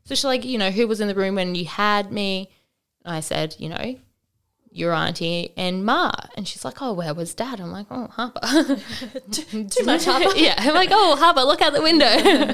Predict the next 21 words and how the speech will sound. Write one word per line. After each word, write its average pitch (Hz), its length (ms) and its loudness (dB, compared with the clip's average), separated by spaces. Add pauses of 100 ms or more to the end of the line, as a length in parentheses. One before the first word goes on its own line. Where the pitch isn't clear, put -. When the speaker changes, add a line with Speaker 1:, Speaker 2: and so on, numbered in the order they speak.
Speaker 1:
<laughs> 220 60 -4 (680)
But 285 180 4
there 269 120 6
was 262 120 2
a 240 100 4
few 240 180 -2
things 208 240 -2
like 180 220 -2
that 156 180 0
where 175 160 -4
she - 160 -8
would 170 200 -6
just - 340 -4 (960)
question, 175 720 -2 (680)
question 247 380 0
things. - 320 -4 (140)
And 208 480 0
Speaker 2:
Did 240 160 -6
you 247 180 -6
ever 214 540 -4
doubt 180 400 -4